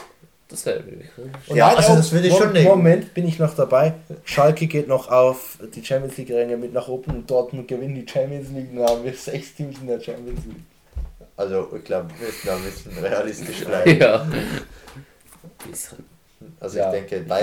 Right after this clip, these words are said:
Speaker 2: glaube
Speaker 3: hat
Speaker 2: nicht,
Speaker 3: gut
Speaker 2: dass Schalke noch auf Rang vier kommt.
Speaker 3: <laughs> Eben,
Speaker 2: Also ich
Speaker 3: das
Speaker 2: glaube, das
Speaker 3: meine
Speaker 2: ist
Speaker 3: ich
Speaker 2: meistens
Speaker 3: ja.
Speaker 2: realistisch, oder? Ja, gut.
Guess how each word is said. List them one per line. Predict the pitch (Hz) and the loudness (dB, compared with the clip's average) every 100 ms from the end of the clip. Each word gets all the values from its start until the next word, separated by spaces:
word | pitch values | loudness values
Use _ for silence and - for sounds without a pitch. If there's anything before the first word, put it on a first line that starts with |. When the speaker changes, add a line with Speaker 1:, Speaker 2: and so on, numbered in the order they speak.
| 117 | 6
Speaker 2:
glaube | 113 | 4
Speaker 3:
hat | 113 | -2
Speaker 2:
nicht, | |
Speaker 3:
gut | 117 | -2
Speaker 2:
dass | 120 127 110 - | -2 -2 -6 0
Schalke | 104 101 98 | 0 0 -8
noch | 95 92 | -10 -8
auf | 92 - | -8 -8
Rang | 92 98 - | -8 -8 -16
vier | 107 | -20
kommt. | - - - - | -14 -14 -14 -6
Speaker 3:
<laughs> | 151 143 - - - 160 165 160 - - | -6 -4 -8 -14 -8 -6 -6 -8 -8 -2
Eben, | 156 | 2
Speaker 2:
Also | 135 151 | 4 4
ich | 156 | 6
Speaker 3:
das | 151 143 | 6 6
Speaker 2:
glaube, | |
das | 135 | 4
Speaker 3:
meine | 151 131 | 6 6
Speaker 2:
ist | - | 6
Speaker 3:
ich | 135 | 2
Speaker 2:
meistens | 120 120 | -2 2
Speaker 3:
ja. | 120 | 2
Speaker 2:
realistisch, | 117 120 - 113 | 2 -4 -8 -8
oder? | 113 117 113 | -4 -2 -2
Ja, | 110 - 127 156 - | -2 -6 -10 -14 -12
gut. | 131 120 | -8 -8